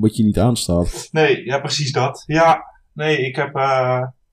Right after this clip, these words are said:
Speaker 2: aardig wat schopjes uitgedeeld. En dat was alles om mijn, eh,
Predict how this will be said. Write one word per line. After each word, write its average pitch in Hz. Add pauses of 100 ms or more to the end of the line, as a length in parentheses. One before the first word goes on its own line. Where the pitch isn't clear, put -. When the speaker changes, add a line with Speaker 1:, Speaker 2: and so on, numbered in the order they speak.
(420)
Speaker 2:
aardig 170
wat -
schopjes -
uitgedeeld. 123
En 135
dat 135
was 143
alles 160
om 160
mijn, 151
eh, 147